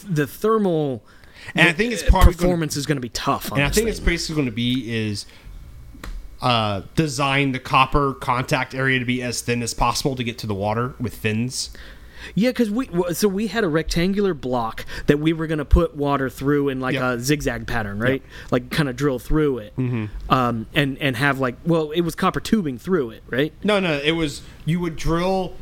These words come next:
Speaker 2: The idea was, 'cause we were trying to build this on a drill press and end up not working too well. But the copper block, say it's, like, two inches by eight inches,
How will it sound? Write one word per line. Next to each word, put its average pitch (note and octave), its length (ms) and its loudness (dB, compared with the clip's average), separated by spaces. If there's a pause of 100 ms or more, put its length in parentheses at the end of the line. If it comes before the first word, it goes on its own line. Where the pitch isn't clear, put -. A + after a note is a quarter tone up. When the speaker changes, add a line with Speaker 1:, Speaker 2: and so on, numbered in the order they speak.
(140)
Speaker 2:
The D#3 100 2
idea G#3+ 260 2
was, F3+ 240 -2
'cause D3+ 160 -6
we D#3 60 0
were E3 80 -2
trying D#3+ 260 0
to C#3 80 -4
build C#3+ 180 4
this C3 100 -6
on G#2+ 160 -2
a - 20 -8
drill A2+ 240 -2
press - 380 -2
and G2 240 -8
end G#2+ 200 -2
up - 140 -8
not G#2 300 -2
working A2 280 -2
too C#3 120 -4
well. D#3+ 200 -2 (360)
But C3 180 -2
the C#3 80 -6
copper F3 360 4
block, E3 420 4 (800)
say C#3 300 2
it's, B2+ 140 -4
like, B2+ 180 0 (180)
two E3+ 240 4
inches D3+ 320 -2
by A#2+ 520 2
eight C3+ 200 2
inches, D3 420 -2